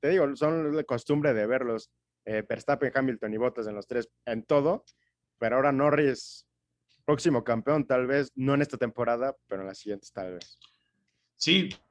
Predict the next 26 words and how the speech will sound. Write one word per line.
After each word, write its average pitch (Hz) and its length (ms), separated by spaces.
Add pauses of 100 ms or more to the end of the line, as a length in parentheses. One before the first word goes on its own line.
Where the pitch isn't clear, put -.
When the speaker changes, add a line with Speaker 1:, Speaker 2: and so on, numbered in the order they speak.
(440)
Speaker 2:
este, 117 500
que - 80
al 127 100
final 156 260
eso 156 180
es 123 60
lo 110 120
que - 80
buscamos, 107 580
¿no? 131 240
En 104 240
la, 98 260
en 104 80
la 104 80
Fórmula 127 280
uno, 135 400
más 127 280
entretenimiento 123 920 (420)
y, 104 800
y 107 220
más 120 320
tensión, 113 680 (140)
este, 95 480
entre 98 300
los 98 180
pilotos, 104 640